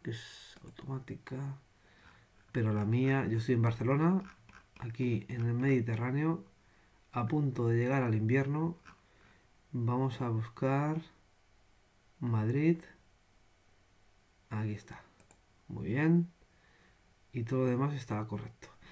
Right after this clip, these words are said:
Aquí también podemos cambiar la interfaz. A mí esta interfaz me parece un poco oscura. Vamos a esc-, a escoger esta de aquí, se llama Larry.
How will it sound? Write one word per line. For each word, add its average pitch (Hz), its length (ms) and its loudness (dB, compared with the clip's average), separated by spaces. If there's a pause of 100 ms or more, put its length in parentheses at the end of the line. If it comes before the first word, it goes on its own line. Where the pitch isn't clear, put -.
(360)
Aquí 120 240 -2
también 156 320 6
podemos 156 360 4
cambiar 127 360 2
la 135 100 4
interfaz. 117 720 0 (1040)
A 139 40 0
mí 156 60 4
esta 170 160 6
interfaz 160 520 4
me 160 120 6
parece 131 220 0
un 139 60 2
poco 123 180 0
oscura. 117 460 0 (340)
Vamos 113 220 -2
a 123 40 -2
esc-, 117 200 -10
a 120 120 -4
escoger 113 360 0
esta 107 200 -2
de 104 60 -2
aquí, 117 220 -2
se - 80 -10
llama 113 200 2
Larry. 117 380 2